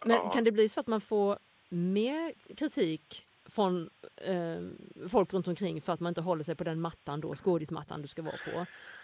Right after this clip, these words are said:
Speaker 1: Eller
Speaker 2: Ja.
Speaker 1: så känns det som att man behöver bevisa sig t-, även mer än om man är
Speaker 2: Ja.
Speaker 1: bara, inte bara, men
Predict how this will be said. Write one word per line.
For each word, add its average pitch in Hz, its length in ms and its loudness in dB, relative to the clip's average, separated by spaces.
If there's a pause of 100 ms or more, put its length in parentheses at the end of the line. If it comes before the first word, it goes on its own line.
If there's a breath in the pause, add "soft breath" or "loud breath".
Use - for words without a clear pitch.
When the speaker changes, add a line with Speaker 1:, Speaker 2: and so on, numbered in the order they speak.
(120 loud breath)
Speaker 1:
Eller 190 440 6
Speaker 2:
Ja. 98 280 12
Speaker 1:
så - 60 -2
känns 240 140 6
det 226 60 2
som - 20 4
att 214 40 4
man 208 120 4
behöver 196 160 2
bevisa 208 360 2
sig 190 260 4
t-, - 60 -8 (460)
även 196 400 2
mer 208 560 2 (220)
än 180 180 2
om 180 80 4
man 170 160 2
är 160 300 2
Speaker 2:
Ja. 190 380 6
Speaker 1:
bara, 165 380 2 (280)
inte 185 160 -2
bara, 160 320 2
men 175 340 0